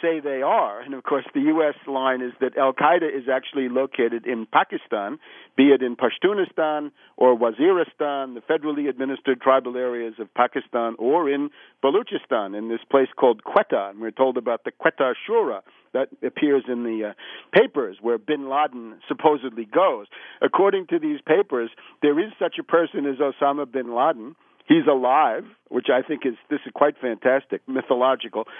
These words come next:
And he's not just a traveling theatrical company or hologram speaking from Langley, Virginia, but he's a real,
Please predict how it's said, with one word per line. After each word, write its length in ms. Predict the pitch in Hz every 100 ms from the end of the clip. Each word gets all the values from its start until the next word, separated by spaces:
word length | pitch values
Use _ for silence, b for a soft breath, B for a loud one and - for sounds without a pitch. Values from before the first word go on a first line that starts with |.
| B B
And 340 | 151 156 156 143
he's 300 | 139 147 139
not 180 | 160 185
just 220 | 160 -
a 60 | 131
traveling 420 | 147 143 135 127
theatrical 520 | 139 143 - 139 127
company 460 | - 127 123 120 120
or 180 | 110
hologram 640 | 104 147 156 127 127 120 117 B B B -
speaking 360 | - 143 143 123
from 220 | 131 123
Langley, 300 | 135 131 123
Virginia, 560 | 117 113 135 196 135 104
but 160 | 120
he's 180 | 135 123
a 60 | 120
real, 440 | 120 160 143